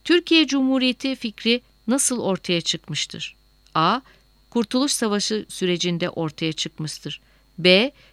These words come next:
Fikir on dokuzuncu yüzyıldan itibaren gelişen Osmanlı modernleşmesinin yarattığı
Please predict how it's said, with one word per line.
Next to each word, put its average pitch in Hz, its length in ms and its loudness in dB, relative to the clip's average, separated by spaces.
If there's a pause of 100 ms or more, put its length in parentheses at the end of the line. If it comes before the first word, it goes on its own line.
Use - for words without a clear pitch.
Fikir 240 460 0 (160)
on 269 220 2
dokuzuncu 214 480 0
yüzyıldan 196 560 0
itibaren 160 640 -2
gelişen 175 520 0 (380)
Osmanlı 269 560 2
modernleşmesinin 208 1040 2
yarattığı 180 580 0